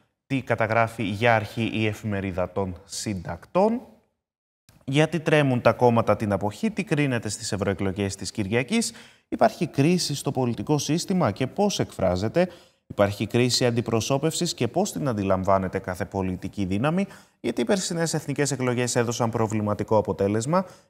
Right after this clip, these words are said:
τι επιδιώκει η κυβέρνηση και τι αντιπολίτευση, τι επιδρά αποφασιστικά στην, στην εκλογή, στην εκλογική, συγγνώμη, συμπεριφορά των πολιτών. Έγκλημα τεμπών και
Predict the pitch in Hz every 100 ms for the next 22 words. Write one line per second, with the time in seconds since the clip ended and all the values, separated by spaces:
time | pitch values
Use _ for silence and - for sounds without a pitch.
0 | - 90 110 131 165 160 156 - 123 139
1 | 156 175 - 175 156 147 202 156 98 95
2 | 95 120 196 - - 202 - 240 214 131
3 | 120 113 107 107 104 - - 170 208 208
4 | 214 175 160 - - 139 95 90 113 160
5 | 165 - _ - 123 107 98 90 87 135
6 | - 95 110 127 - 104 90 87 92 117
7 | 107 98 101 92 87 85 85 - _ _
8 | _ _ _ _ _ _ _ _ _ _
9 | - _ _ _ _ _ - 185 160 151
10 | 135 131 113 110 180 208 196 139